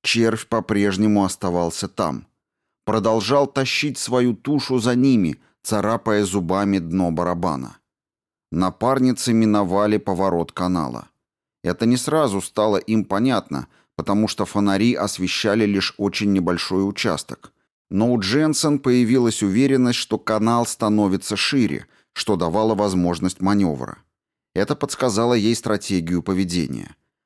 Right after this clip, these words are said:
Она поковыляет в одну сторону, а Рао в другую – и они постараются держаться как можно дальше друг от друга.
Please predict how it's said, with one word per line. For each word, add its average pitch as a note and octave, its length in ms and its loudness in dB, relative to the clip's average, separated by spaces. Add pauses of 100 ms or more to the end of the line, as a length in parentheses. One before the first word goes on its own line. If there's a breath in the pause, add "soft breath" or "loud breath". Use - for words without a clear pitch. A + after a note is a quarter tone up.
(100)
Она G2+ 280 0
поковыляет A2+ 600 0
в G#2+ 80 -2
одну B2+ 280 0
сторону, C#2 600 -4
а G#2 140 0
Рао G2+ 320 2
в G2+ 100 -4
другую – B2+ 640 -2 (300)
и F2+ 60 0
они G2 260 2
постараются A2 680 -2
держаться G2+ 580 -2
как G#2+ 200 -4
можно A2 420 2
дальше F2+ 440 -2
друг D#2+ 300 -4
от E2+ 120 -4
друга. D2 400 -4